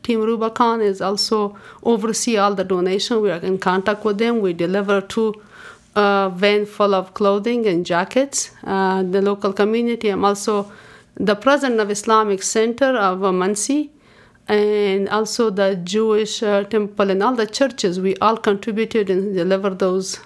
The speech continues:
items to the Camp Atterbury. And I will appreciate each congregation and organization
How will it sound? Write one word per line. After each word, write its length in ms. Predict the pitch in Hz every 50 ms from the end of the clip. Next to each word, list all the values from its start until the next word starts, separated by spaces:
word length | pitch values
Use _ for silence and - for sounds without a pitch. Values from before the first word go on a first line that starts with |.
| - _ -
items 440 | 185 185 196 208 214 208 196 190 -
to 180 | - 208 196 180
the 160 | 180 185 180
Camp 260 | - - 185 180 -
Atterbury. 580 | 185 180 180 - 185 175 175 175 175 180 185 - - - - - - _ - -
And 140 | 214 202 202
I 60 | 190 202
will 200 | 214 214 214 214
appreciate 580 | 208 214 - 269 262 247 254 - 247 208 -
each 260 | - 226 - - -
congregation 840 | - 226 208 202 196 190 180 180 190 196 220 226 - - 262 247 226
and 120 | 214 202
organization 1080 | 196 190 190 190 202 190 185 185 190 196 208 208 220 208 - - 247 240 240 233 226